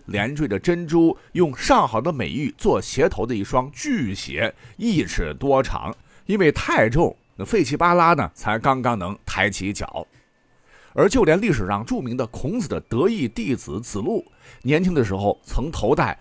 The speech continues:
雄鸡冠，应该是一种用各种羽毛所做的，有点像公鸡冠子的那种帽子吧，高昂着他的脖梗子，跟斗鸡一样啊，四处耍威风。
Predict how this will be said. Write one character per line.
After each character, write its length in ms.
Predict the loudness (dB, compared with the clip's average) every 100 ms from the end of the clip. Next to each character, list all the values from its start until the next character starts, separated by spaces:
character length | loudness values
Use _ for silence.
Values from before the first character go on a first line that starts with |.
| _
雄 440 | -8 -2 0 0
鸡 280 | -4 -2 -2
冠， 280 | 4 4 4 _ _ _ -6
应 160 | -2
该 120 | 0
是 140 | 2 0
一 80 | -2
种 160 | -4
用 140 | -8 -6
各 180 | 0
种 180 | 0 0
羽 160 | -4 -8
毛 400 | -4 0 0 0 -4
所 220 | -8 -4
做 220 | -2 -2
的， 180 | -4 -6
有 100 | -6
点 160 | -6
像 220 | -6 -8 -8
公 280 | -4 -2 -2
鸡 180 | -4
冠 260 | 0 4 4
子 140 | 4
的 60 | -4
那 80 | -4
种 180 | -4 -4
帽 280 | -2 -2 -2
子 140 | -10
吧， 200 | -12 -14 _ _ _
高 240 | 2 6 6
昂 240 | 6 4
着 80 | 2
他 100 | 2
的 120 | 0
脖 240 | 0 0 0
梗 280 | -4 -12
子， 140 | -12 -6
跟 160 | -6
斗 260 | 4 4 4
鸡 200 | -2 -4
一 100 | -4
样 220 | -6 -8 -8
啊， 140 | -12
四 280 | -6 0 4
处 240 | 4 4 2
耍 240 | -2 -2
威 240 | -2 -4
风。 180 | -4 -8